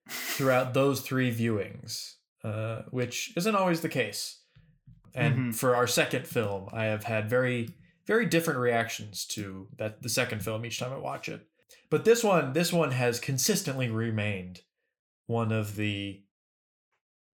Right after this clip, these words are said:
Speaker 1: great movies that I, I have the pleasure to rewatch.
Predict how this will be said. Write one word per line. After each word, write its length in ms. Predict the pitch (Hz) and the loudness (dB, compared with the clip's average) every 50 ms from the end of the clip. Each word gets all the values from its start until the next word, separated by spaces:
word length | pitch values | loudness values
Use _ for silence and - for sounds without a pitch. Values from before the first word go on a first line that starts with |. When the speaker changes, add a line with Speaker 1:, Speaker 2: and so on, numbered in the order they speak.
| _ _ - | _ _ -8
Speaker 1:
great 360 | 120 127 123 123 123 131 123 | -4 0 2 2 2 0 0
movies 720 | 120 117 117 107 104 101 95 95 90 - - - - - _ _ _ - | 0 0 0 0 0 -2 -4 -6 -8 -8 -10 -10 -10 -14 _ _ _ -4
that 100 | 113 104 | -2 0
I, 380 | 101 101 98 98 98 95 98 - _ - | 0 0 0 0 -2 -2 -6 -10 _ -6
I 380 | 107 98 98 95 95 104 - - - | -6 -4 -4 -6 -8 -10 -12 -14 -16
have 460 | 104 98 113 107 101 98 - - - - | -12 -8 -6 -6 -6 -6 -10 -12 -10 -8
the 80 | 123 110 | -8 -8
pleasure 480 | - - 135 127 120 110 107 113 110 107 | -4 0 2 2 2 2 0 -2 -2 -2
to 500 | - - 117 113 107 104 104 104 101 - - | -4 -4 -2 0 0 0 -2 -4 -8 -8 -4
rewatch. 560 | 117 113 104 98 - - 113 - - - - | -2 -2 -2 -2 -4 -8 -10 -12 -10 -8 -8